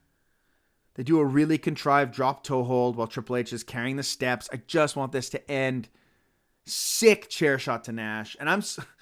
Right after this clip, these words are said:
<laughs> and surprisingly sick chair shot to Foley. Out of nowhere, starts to bleed.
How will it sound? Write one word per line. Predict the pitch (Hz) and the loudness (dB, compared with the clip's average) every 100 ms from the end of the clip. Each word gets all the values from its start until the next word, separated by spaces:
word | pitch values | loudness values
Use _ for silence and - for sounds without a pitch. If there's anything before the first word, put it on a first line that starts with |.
| - | -20
<laughs> | - - | -20 -18
and | - | -8
surprisingly | - 175 214 247 330 214 | -4 2 6 6 6 2
sick | - - 170 | 2 0 -4
chair | - - 180 | -4 2 2
shot | - 165 156 | 2 -2 0
to | 185 | 0
Foley. | 151 - - 151 170 131 147 - _ _ _ _ _ - - | -2 -2 4 4 4 2 0 0 _ _ _ _ _ -18 -2
Out | 156 | 0
of | 147 | 2
nowhere, | 139 123 117 | 2 2 0
starts | - 135 123 | 2 0 0
to | 123 | -4
bleed. | 107 110 107 | -2 -2 -2